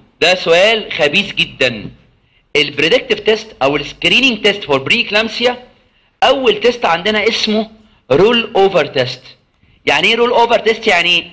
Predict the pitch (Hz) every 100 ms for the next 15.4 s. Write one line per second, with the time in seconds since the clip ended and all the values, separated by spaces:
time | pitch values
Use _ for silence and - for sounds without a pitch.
0 | 160 175 196 254 220 - 165 - - 185
1 | 240 262 226 240 240 202 175 165 - _
2 | _ _ _ _ _ _ _ _ _ -
3 | 202 202 220 240 269 247 254 220 185 -
4 | 165 147 101 _ 143 226 185 - 156 135
5 | - _ _ _ 156 160 190 240 190 165
6 | 185 220 202 226 170 147 156 185 165 135
7 | 110 - - 190 185 170 151 117 82 _
8 | _ _ _ _ _ _ - 127 214 247
9 | 240 196 175 202 233 226 196 175 - 135
10 | - _ _ _ _ _ _ _ - 165
11 | 180 180 247 262 240 190 175 214 180 117
12 | - 131 165 - - 247 240 220 240 247
13 | - - _ _ _ _ _ _ _ _
14 | _ _ _ - 147 147 190 165 165 147
15 | 135 127 -